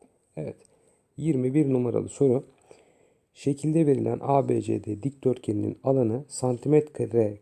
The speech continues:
kare cinsinden gösteren cebirsel ifade aşağıdakilerden hangisidir? Şimdi dikdörtgenin alanını bulurken olay şu. Kısa kenarla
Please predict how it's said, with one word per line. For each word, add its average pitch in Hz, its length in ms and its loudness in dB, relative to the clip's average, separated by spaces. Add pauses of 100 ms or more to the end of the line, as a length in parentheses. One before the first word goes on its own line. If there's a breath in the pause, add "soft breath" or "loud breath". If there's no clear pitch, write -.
kare 107 280 -2
cinsinden 107 600 -4
gösteren 107 540 -2
cebirsel 113 500 -2
ifade 135 440 -6
aşağıdakilerden 120 840 -2
hangisidir? 113 500 -6
Şimdi 117 360 -6 (460 soft breath)
dikdörtgenin 151 540 -2
alanını 123 400 2
bulurken 143 380 0
olay 131 320 2
şu. 135 280 -4 (580 loud breath)
Kısa - 280 0
kenarla 151 600 4